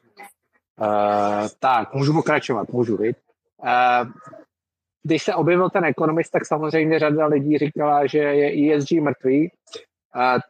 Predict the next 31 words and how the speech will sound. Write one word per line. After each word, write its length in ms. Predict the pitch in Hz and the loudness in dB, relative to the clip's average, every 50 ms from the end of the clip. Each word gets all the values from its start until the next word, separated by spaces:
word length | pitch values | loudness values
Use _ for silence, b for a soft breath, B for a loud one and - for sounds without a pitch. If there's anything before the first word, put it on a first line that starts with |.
| _ _ | _ _
tenhle 320 | 160 147 147 147 170 165 | -2 -2 0 0 0 0
názor 520 | 156 147 143 143 139 - 170 165 160 156 147 - - - - _ _ _ _ _ _ - - - - _ | 0 2 0 0 0 0 0 0 0 -2 -6 -12 -20 -20 -20 _ _ _ _ _ _ -20 -20 -20 -16 _
od 120 | - 135 - | -10 -6 -2
té 140 | - 147 135 | 0 0 2
doby 180 | 131 127 135 | 2 0 0
se 120 | - - 151 | -2 -2 -2
opakuje 380 | 120 - 127 - - 143 135 | -2 -2 -2 0 0 0 0
s 80 | - - | 0 -2
tím, 160 | - 113 120 | -2 0 0
jak 160 | 127 120 - | 0 -2 -2
samozřejmě 480 | - 123 117 117 107 127 123 127 127 120 | -6 -6 -6 -2 0 0 2 2 0 -2
zuří 320 | - 117 110 123 127 135 | -2 -2 0 0 0 0
energetická 760 | 123 117 123 123 120 123 - - 139 123 - - 139 135 135 | 0 -2 -2 0 0 0 0 -2 -4 -4 -4 -4 -4 -4 -4
krize. 400 | - - 113 113 113 104 117 120 | -4 -4 -2 -2 -2 0 -2 -2
Eh, 760 | 127 131 - _ _ _ _ _ _ _ _ - 120 117 117 - | -2 -4 -8 _ _ _ _ _ _ _ _ -4 -2 -2 -2 -2
objevují 420 | - 127 123 139 139 135 139 135 | -2 0 0 2 2 2 2 2
se 140 | 127 - 156 139 - - _ _ _ _ | 0 -2 -4 -6 -6 -10 _ _ _ _
zprávy 400 | - 143 135 131 127 127 135 156 | -4 0 2 2 2 2 2 0
o 120 | 147 131 117 | 0 -2 -2
BlackRocku, 540 | 110 131 127 - - 139 127 117 - - 143 | 0 0 -2 0 0 0 0 0 0 0 0
já 140 | 131 120 | 0 0
to 120 | - - 139 | 0 0 0
jenom, 300 | 123 131 131 127 135 - - | 0 0 -2 -4 -6 -10 -12
eh, 140 | - - 123 | -10 -6 -4
lehce 440 | 117 117 117 123 - - - 151 139 | -2 0 -2 -2 -4 -4 -4 -2 0
uvedu, 400 | 147 120 117 127 127 139 139 139 | 0 0 0 2 2 2 2 2
objevují 380 | 135 117 131 127 123 135 131 123 | 2 0 0 2 2 2 0 0
se 140 | - - | -2 -8
zprávy, 340 | 139 - - 139 127 120 131 | -10 -6 -4 -2 0 0 0
že 60 | 127 | 0
někteří 460 | 135 131 120 - - 139 127 135 135 | 0 0 -2 -2 -2 0 0 0 0